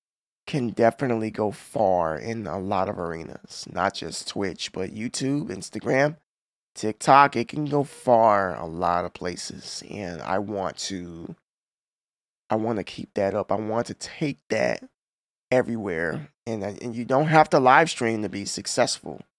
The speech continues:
You know, I, this other tweet here that I wrote that was actually a continuation of the previous one that I read, I s-, I quote here, "I just wanna say that some of us may never become Twitch partner,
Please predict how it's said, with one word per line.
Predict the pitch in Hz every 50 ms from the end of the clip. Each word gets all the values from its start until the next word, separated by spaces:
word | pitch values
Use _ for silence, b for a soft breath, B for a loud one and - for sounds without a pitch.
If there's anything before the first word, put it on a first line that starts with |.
| _ _ _ _ _ _ _ _ _ _ _ _ _ _ _ _
You | - - 110
know, | 104 104 101 101 104 80
I, | 64 90 95 101 107 107 104 98 - - _ _ _ _ _ _ _ _ _ _ _
this | - - - -
other | - 113 117 120
tweet | - - - 139 131 127
here | - - 131 110 110 104 92 98 113 131
that | - 113 107 101 101 - -
I | 95 101 98
wrote | 95 98 110 127 127 117 104 90 - - -
that | 107 104 98 - -
was | 98 92 - - - - - - -
actually | - - 52 - 113 - - - 127 113
a | 110
continuation | - - - - - 139 120 113 110 107 117 135 143 - - 107 92 92 90 - _ _ _ _ _ _ _ _ _ _ _ _ _ _ _ _ _ _ -
of | 113 117 95
the | 101 107
previous | - - 113 110 104 113 104 - -
one | 117 117 110
that | 117 117
I | 113 110
read, | 107 104 113 127 139 131
I | 113 -
s-, | - - - - - 107 - -
I | 95 107 -
quote | - - - 113 131 120 - - _ _ _ _ _
here, | - 110 110 110 107 101 92 -
"I | - 110 113
just | 107 131 143 135 -
wanna | 131 120 120 127 131
say | - - - 127 135 165 147 117
that | 95 104 98 87 -
some | - - - 110 104 120
of | 120 101
us | 117 135 - - -
may | 110 110 101
never | 101 98 98 87 90
become | - 95 - - 98 95 92 104
Twitch | - 117 120 - -
partner, | 156 180 170 95 76 71 139